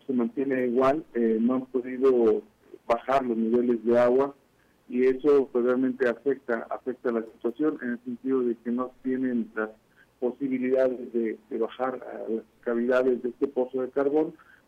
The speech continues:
para tratar de hacer, eh, un rescate, como bien se había comentado. Mira, el día de ayer, eh,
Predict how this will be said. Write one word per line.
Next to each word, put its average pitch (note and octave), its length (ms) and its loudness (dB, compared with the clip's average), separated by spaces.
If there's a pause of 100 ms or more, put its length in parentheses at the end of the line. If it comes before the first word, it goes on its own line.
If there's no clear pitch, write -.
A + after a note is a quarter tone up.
(120)
para C#3+ 180 2
tratar B2+ 400 -2
de A#2+ 120 -2
hacer, B2 420 0
eh, A2+ 180 0
un A2 220 -6
rescate, B2 640 -2
como G#2+ 220 -6
bien A2+ 280 -2
se A#2+ 60 -4
había A2 360 0
comentado. C#3+ 640 -2 (400)
Mira, D3+ 260 0
el C#3+ 80 2
día D#3+ 140 4
de F3 80 4
ayer, D#3+ 440 2
eh, B2+ 380 2